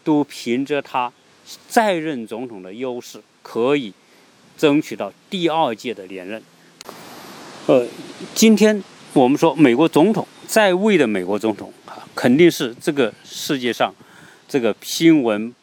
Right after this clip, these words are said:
曝光频率最高的人物。但是呢，每年的，是吧，每一届新总统就职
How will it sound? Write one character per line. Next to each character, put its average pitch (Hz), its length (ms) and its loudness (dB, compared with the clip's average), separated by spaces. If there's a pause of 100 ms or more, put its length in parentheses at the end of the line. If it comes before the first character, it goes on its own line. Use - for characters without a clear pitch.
曝 127 240 0
光 117 280 -4
频 107 200 -12
率 113 100 -8
最 123 200 -12
高 139 220 -4
的 131 100 -4
人 85 200 -16
物。 95 60 -20 (800)
但 196 120 2
是 180 160 -6
呢， 160 160 -4 (600)
每 135 340 2
年 107 640 -10
的， 107 240 -8 (500)
是 - 80 -2
吧， 113 100 0 (240)
每 139 220 4
一 123 240 -8
届 180 320 -8 (500)
新 214 440 -2
总 123 200 -4
统 117 200 -16 (280)
就 160 280 0
职 92 240 -20